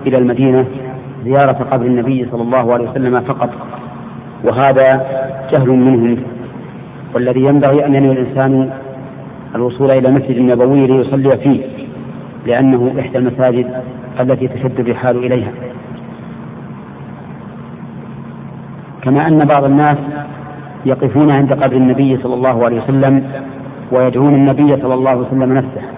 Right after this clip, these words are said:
والذي يدعو غير الله عز وجل مشرك بالله تعالى سفيه في عقله،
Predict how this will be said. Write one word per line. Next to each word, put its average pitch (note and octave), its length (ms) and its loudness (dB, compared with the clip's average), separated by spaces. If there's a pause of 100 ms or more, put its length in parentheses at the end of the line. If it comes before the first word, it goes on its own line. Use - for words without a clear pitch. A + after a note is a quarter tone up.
(720)
والذي B2+ 280 0
يدعو C3 300 2
غير B2+ 200 4
الله B2+ 280 2
عز A#2+ 180 0
وجل B2 380 0 (280)
مشرك C3 420 -2
بالله A#2+ 420 0
تعالى A#2+ 460 0 (520)
سفيه B2 420 0
في A#2+ 100 0
عقله، B2 340 0